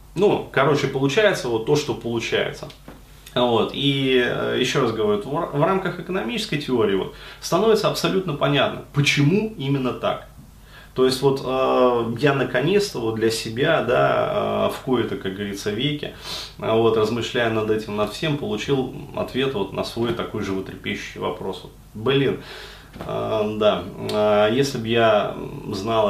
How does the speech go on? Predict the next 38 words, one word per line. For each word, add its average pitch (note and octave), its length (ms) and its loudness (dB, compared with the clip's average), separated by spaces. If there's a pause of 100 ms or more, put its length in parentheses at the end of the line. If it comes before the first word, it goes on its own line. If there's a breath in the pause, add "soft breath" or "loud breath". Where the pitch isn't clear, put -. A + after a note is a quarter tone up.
это F#2+ 100 -6
вот F#2 180 -4
в G2+ 120 -10
детстве, D#3+ 380 -2
когда G2 300 -4
мне G2+ 160 -2
было G2 340 -2
лет F#2+ 140 0
шестнадцать-семнадцать, G2 960 -6
ну, G2+ 160 -2
сколько F#3 380 4
нервов A2+ 440 2
бы F#2+ 100 -2
я F#2+ 140 2
сохранил, F#2+ 540 -4
да, C3 280 0
вот G2 220 -4 (100)
самому A2 460 0
себе, G#2+ 420 -6 (320 loud breath)
э, G#2+ 520 4
насколько D#3 440 2
бы A2+ 120 -2
грабель A2+ 500 2
я G2+ 140 -2
не G2+ 100 -2
наступил, G2 640 -6
да, G#2 840 -4
э, - 120 -6
все - 220 0
бы F3+ 120 4
было E3+ 240 2
просто, F3+ 340 0
все D3 200 -4
бы C3+ 40 0
было A#2 260 -4
понятно G2 460 -4
вообще, - 240 -10
очевидно. - 680 -2